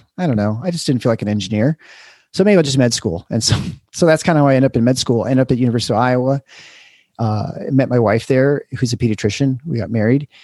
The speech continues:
We ended up doing a residency training there too, after traveling all over the Midwest, and realized that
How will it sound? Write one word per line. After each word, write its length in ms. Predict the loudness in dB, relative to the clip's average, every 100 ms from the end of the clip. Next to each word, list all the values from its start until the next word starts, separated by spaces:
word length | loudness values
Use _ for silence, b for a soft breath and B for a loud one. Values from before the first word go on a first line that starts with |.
| b b
We 60 | 0
ended 100 | 2
up 20 | 4
doing 160 | 4
a 40 | 4
residency 400 | 2 2 0 0
training 300 | 0 0 0
there 140 | 0
too, 360 | 0 0 2 0
after 200 | -2 -2
traveling 420 | 0 0 0 -4
all 160 | -4 -6
over 80 | -4
the 60 |
Midwest, 560 | -4 -2 -2 -2 -6 -10
and 240 | -10 -10 -4
realized 340 | -2 -2 -2
that 120 | -8